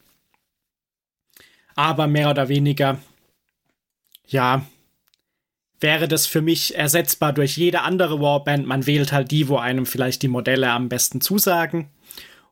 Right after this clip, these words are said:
Und ich hab theoretisch da was, wenn ich jetzt zum Beispiel ins Hobby einsteigen würde, weil ein Freund von mir schon Warhammer Underworlds spielt,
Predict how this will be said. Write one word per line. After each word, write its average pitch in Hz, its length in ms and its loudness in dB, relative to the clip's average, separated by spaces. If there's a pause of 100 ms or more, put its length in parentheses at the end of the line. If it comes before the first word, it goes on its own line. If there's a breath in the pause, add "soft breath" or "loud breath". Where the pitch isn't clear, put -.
(120)
Und 190 260 2
ich 165 140 -2
hab 147 200 -4
theoretisch 147 540 0
da 135 180 2
was, 135 180 0
wenn 151 160 2
ich 147 80 -2
jetzt 151 220 0
zum 139 100 0
Beispiel 135 460 0
ins 139 200 0
Hobby 165 240 0
einsteigen 139 680 0
würde, 135 220 0
weil 123 160 -2
ein 127 120 -2
Freund 156 340 0
von 135 240 -2
mir 131 160 0
schon 131 220 -2
Warhammer 127 440 0
Underworlds 127 520 -4
spielt, 185 380 0